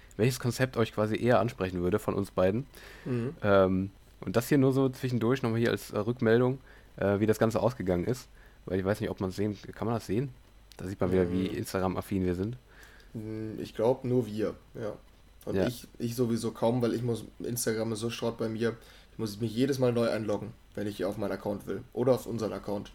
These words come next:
Speaker 2: Und meistens
Speaker 1: Ja.
Speaker 2: nutze ich dann Insta einfach nicht, weil das total ätzend ist. Deshalb
Speaker 1: Ja,
Speaker 2: bin ich
Speaker 1: sehr
Speaker 2: jetzt
Speaker 1: gut.
Speaker 2: auch überrascht.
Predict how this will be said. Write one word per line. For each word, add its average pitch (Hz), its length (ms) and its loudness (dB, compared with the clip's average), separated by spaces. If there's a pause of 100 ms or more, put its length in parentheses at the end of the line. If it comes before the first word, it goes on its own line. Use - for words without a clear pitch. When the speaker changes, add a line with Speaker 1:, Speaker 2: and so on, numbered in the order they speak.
Speaker 2:
Und 139 260 -14
meistens 113 340 -2
Speaker 1:
Ja. 87 80 2 (380)
Speaker 2:
nutze 127 240 0
ich 104 60 -8
dann 95 140 -2
Insta 101 280 -4
einfach 104 180 -4
nicht, 107 160 -6
weil 107 80 -4
das 104 120 -6
total 107 260 -6
ätzend - 260 -8
ist. 127 220 -10 (280)
Deshalb 110 340 -2
Speaker 1:
Ja, 92 120 -2
Speaker 2:
bin 110 80 4
ich 123 40 2
Speaker 1:
sehr 117 80 4
Speaker 2:
jetzt 120 100 2
Speaker 1:
gut. 123 80 4
Speaker 2:
auch 113 60 2
überrascht. 110 500 -2